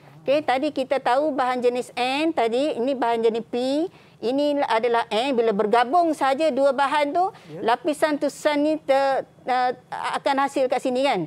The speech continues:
Speaker 1: Akan wujud di sini. Yang mana dia mengikut jenis diod tu dibina, kan, tadi. Kalau kita kata, "Ah, ini nak mengajar juga ni," kita kata tak nak mengajar, kan?
Speaker 2: <laughs> Apa, kita ulang kali?
Speaker 1: Ah,
Speaker 2: Ah, u-,
Speaker 1: ulang kali
Speaker 2: ulang kali
Speaker 1: sekejap,
Speaker 2: juga
Speaker 1: ya,
Speaker 2: dulu.
Speaker 1: sekejap
Speaker 2: Ah.
Speaker 1: sikit, ya.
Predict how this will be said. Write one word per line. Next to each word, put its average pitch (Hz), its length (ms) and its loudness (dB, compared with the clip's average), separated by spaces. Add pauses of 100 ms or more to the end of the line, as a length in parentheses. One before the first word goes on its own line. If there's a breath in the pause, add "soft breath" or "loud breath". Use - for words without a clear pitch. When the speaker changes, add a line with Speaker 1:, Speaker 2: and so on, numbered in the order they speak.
(180 loud breath)
Speaker 1:
Akan 214 300 0
wujud 277 160 2
di 233 160 -2
sini. 214 260 0 (380 loud breath)
Yang 208 180 0
mana 269 260 2
dia 277 140 2
mengikut 285 400 0
jenis 277 320 0
diod 285 380 0
tu 285 100 -2
dibina, 220 540 0 (240)
kan, 247 260 -2
tadi. 214 320 -2 (320 loud breath)
Kalau 214 300 -2
kita 254 240 -2
kata, 294 500 2
"Ah, 180 140 -8
ini 208 160 -2
nak 254 160 -4
mengajar 226 320 -2
juga 302 160 2
ni," 359 100 0
kita 269 220 -2
kata 330 160 0
tak 302 160 -2
nak 262 160 -4
mengajar, 370 260 0
kan? 392 220 2
Speaker 2:
<laughs> 302 240 -2 (480)
Apa, 180 160 -6
kita 208 180 -6
ulang 220 220 -2
kali? 220 400 -6
Speaker 1:
Ah, - 80 -12 (160)
Speaker 2:
Ah, - 80 2
u-, 359 80 4
Speaker 1:
ulang 349 160 2
kali 339 160 2
Speaker 2:
ulang - 0 -
kali 302 80 -2
Speaker 1:
sekejap, 311 160 2
Speaker 2:
juga 302 80 2
Speaker 1:
ya, 294 80 4
Speaker 2:
dulu. 240 160 0
Speaker 1:
sekejap 302 240 0
Speaker 2:
Ah. - 80 2
Speaker 1:
sikit, 311 180 2
ya. 240 160 2